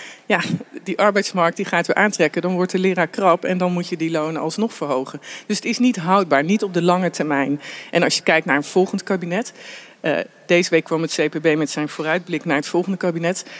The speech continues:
Alles wat er aan werkgelegenheid is de komende jaren of extra arbeidsaanbod gaat naar de zorg.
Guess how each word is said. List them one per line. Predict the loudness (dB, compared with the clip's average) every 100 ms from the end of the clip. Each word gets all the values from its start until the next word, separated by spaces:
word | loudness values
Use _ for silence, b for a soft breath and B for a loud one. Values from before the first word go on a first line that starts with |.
| B B
Alles | 4 4 4
wat | 4 4
er | 4
aan | 2
werkgelegenheid | 4 4 2 2 4 4 0 -4 -4 -2
is | 0 0 0
de | -2
komende | 0 0 2
jaren | 2 2
of | 0
extra | -2 0 0
arbeidsaanbod | 0 0 -2 -2 -4 -4 -6
gaat | -4 -4
naar | -2 -2
de | -2
zorg. | 0 2 2 -4